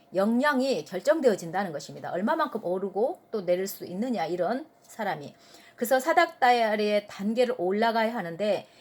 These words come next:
이 단계들은, 어, 토라와 이스라엘의 언약이다 이렇게 말씀하셨어요. 그러면 우리 이제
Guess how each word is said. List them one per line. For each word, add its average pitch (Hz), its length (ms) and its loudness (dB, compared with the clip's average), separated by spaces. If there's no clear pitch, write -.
이 285 140 -8
단계들은, 240 680 2
어, 156 100 -10
토라와 277 760 4
이스라엘의 208 640 0
언약이다 190 800 2
이렇게 196 200 -4
말씀하셨어요. 160 840 -8
그러면 220 600 0
우리 214 220 -2
이제 175 400 -6